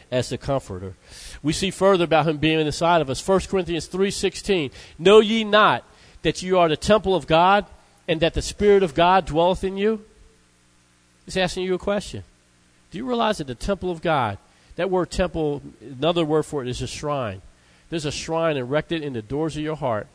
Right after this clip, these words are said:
Amen. Not one with fallen gods like Shiva, the destroyer, and all these other false gods, these pagan gods that you're bending down and making sacrificial offerings to.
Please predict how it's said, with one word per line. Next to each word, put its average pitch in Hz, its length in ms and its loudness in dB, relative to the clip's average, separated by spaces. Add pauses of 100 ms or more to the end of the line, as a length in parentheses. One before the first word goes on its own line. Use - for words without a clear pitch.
(400)
Amen. 139 380 0 (200)
Not 165 280 2
one 151 140 0
with 131 120 -4
fallen 143 400 -2
gods 127 600 0
like 113 180 -6 (120)
Shiva, 120 600 -4 (600)
the 143 100 -6
destroyer, 123 760 0 (580)
and 131 120 0
all 147 140 6
these 139 200 -2
other 139 280 0
false 135 400 -4
gods, 113 440 -4
these 131 140 -10
pagan 139 400 -2
gods 127 300 -2
that - 120 -14
you're 139 80 -4
bending 139 420 -2
down 135 320 -2
and 117 100 -6
making 131 300 -4
sacrificial 135 680 -4
offerings 135 380 -4
to. 113 140 -10